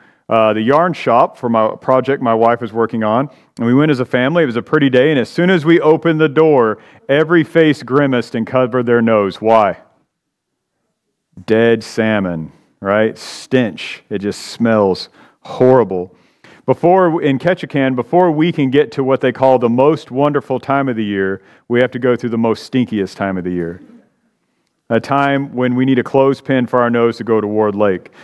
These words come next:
The smell of decay and rotting fish corpses fills the air with this pungent smell. And as we think about today's passage, I want you to think about this smell.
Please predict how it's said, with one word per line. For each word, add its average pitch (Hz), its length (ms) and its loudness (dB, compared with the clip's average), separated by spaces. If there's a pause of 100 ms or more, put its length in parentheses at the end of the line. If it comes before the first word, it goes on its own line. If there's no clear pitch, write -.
(120)
The 120 100 2
smell 135 800 -2 (200)
of 107 180 -4
decay 120 800 -2 (260)
and 113 240 0
rotting 131 460 2
fish 147 280 -2
corpses 113 640 -6 (220)
fills 135 360 0
the 139 80 0
air 117 200 4
with 107 100 -4
this 104 160 -4
pungent 127 560 -4
smell. 98 480 -2 (1300)
And - 100 -4
as 147 140 2
we 165 80 2
think 208 180 2
about 202 140 4
today's 160 260 2
passage, 147 520 -2
I 131 60 2
want 139 180 0
you 123 40 -2
to 117 60 -6
think 143 180 -2
about 110 240 0
this 98 160 -6
smell. 95 380 -8